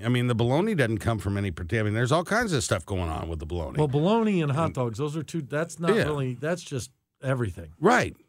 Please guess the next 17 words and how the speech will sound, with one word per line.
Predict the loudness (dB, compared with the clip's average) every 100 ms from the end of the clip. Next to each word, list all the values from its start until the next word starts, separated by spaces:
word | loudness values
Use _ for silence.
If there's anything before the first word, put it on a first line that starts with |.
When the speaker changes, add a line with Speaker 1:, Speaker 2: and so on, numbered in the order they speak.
| -4
Speaker 2:
I |
don't | -2 0
want | 0 2
that. | 4
Speaker 1:
Well, | 4 2
and | 0 -2 -4
so, | -10 -4 0 2 0
too, | 0 0 2 0
could | 0 0
be | 2
your | 2 2
boneless | 2 4 4 2 0
chicken | 0 2 2 2 0
wing | 2 0
because | 2 2 2
there's | 4 4
no | 4 4